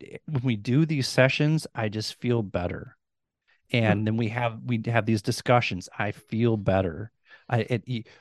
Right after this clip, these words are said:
Speaker 1: when we have these conversations, it, it opens my mind to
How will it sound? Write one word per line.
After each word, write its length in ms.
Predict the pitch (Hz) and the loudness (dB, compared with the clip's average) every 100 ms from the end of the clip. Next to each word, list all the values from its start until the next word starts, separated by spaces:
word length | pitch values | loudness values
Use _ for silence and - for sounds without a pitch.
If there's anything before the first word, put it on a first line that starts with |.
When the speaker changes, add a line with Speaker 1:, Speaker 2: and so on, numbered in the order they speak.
| _ | _
Speaker 1:
when 240 | 123 135 | 2 2
we 140 | 135 131 | 4 2
have 280 | 120 131 135 | 4 4 6
these 160 | 131 | 2
conversations, 960 | - 135 127 120 - 131 127 127 123 110 - - _ - | 2 0 0 -2 0 0 0 -2 -4 -6 -14 -20 _ -4
it, 180 | 113 - | -4 -4
it 160 | 120 - | -6 2
opens 400 | 143 160 160 139 | 2 2 0 2
my 100 | 127 | 2
mind 400 | 120 113 120 | 4 4 2
to 140 | - | 0